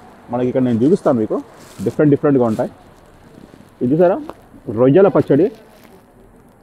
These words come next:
ఇంకా చిన్న చేపల పచ్చడి ఉంది. <laughs> ఇంకా ఇది కొంచెం కారం పచ్చడి లాగా ఉంది. ఇట్లా స్టాల్స్ పెడతారన్నమాట వాళ్ళు, చిన్న చిన్న స్టాల్స్. మనం ఆ స్టాల్కి వెళ్ళి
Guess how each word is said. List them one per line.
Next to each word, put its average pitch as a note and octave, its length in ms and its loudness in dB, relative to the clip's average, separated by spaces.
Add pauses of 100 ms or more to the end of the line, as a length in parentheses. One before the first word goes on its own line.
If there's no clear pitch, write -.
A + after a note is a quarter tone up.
(120)
ఇంకా D3+ 160 2 (100)
చిన్న D3+ 160 4
చేపల E3+ 340 2
పచ్చడి B2+ 320 0
ఉంది. A2 200 0 (420)
<laughs> G3 420 -6
ఇంకా G#3 220 0 (960)
ఇది B2+ 120 -4
కొంచెం C3 200 0
కారం C#3+ 280 0
పచ్చడి B2+ 320 -2
లాగా G#2+ 220 -2
ఉంది. C#3+ 100 -4 (1120)
ఇట్లా - 140 -4
స్టాల్స్ E3+ 420 0
పెడతారన్నమాట C#3+ 500 2
వాళ్ళు, C#3 200 -2
చిన్న D3+ 100 4
చిన్న D3 200 -2
స్టాల్స్. A#2 380 -4 (540)
మనం B2 240 -6 (640)
ఆ B2+ 40 -4
స్టాల్కి D#3+ 360 0
వెళ్ళి G3+ 240 4